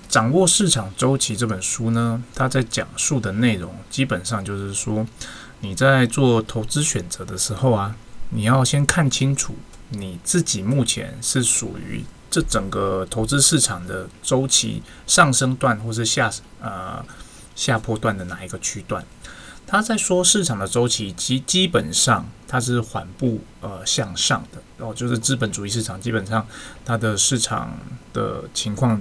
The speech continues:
经济的情况啦，我们预期上就是会依照着一个斜率，哦，缓步的往上升。但是它股票的，呃，报酬率啊，或者是一间公司的股价，它其实并不会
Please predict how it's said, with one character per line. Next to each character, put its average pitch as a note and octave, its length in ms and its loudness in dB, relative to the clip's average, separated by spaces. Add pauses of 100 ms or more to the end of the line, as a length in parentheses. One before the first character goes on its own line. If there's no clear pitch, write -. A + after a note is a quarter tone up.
经 C#3 180 6
济 D#3 140 6
的 G#2+ 100 2
情 F#2+ 200 -2
况 A#2 160 2
啦， F2 260 -2
我 - 80 -8
们 F#2 380 -4
预 C#3+ 160 0
期 G#2+ 160 -2
上 A2+ 200 4
就 G#2 120 0
是 G#2 100 -2
会 A2 220 2 (520)
依 C3 140 0
照 B2+ 140 8
着 G#2 160 2
一 C3 120 2
个 A2+ 80 4
斜 G2 320 0
率， - 220 4 (120)
哦， F#2+ 80 -8
缓 F#2+ 200 -8
步 A#2+ 160 -2
的 G2 180 -2 (220)
往 F#2+ 80 -10
上 A#2 240 0
升。 A#2+ 320 2 (540)
但 D3 120 4
是 D3 160 4
它 C#3+ 360 8 (100)
股 - 160 -10
票 A#2+ 500 4
的， F#2+ 580 -2 (500)
呃， F#2 440 -10
报 C#3 140 6
酬 A2 220 -2
率 B2+ 160 4
啊， G#2 340 0
或 B2+ 80 -2
者 F#2+ 160 -4
是 A2+ 320 2
一 G#2 40 2
间 A2 200 4
公 A2 100 2
司 A2 120 4
的 G#2+ 80 2
股 - 160 -10 (100)
价， A2+ 240 0 (260)
它 C#3+ 120 0
其 A#2+ 180 2
实 G#2 160 -2
并 A2+ 220 0
不 G2 180 -6
会 G#2 320 0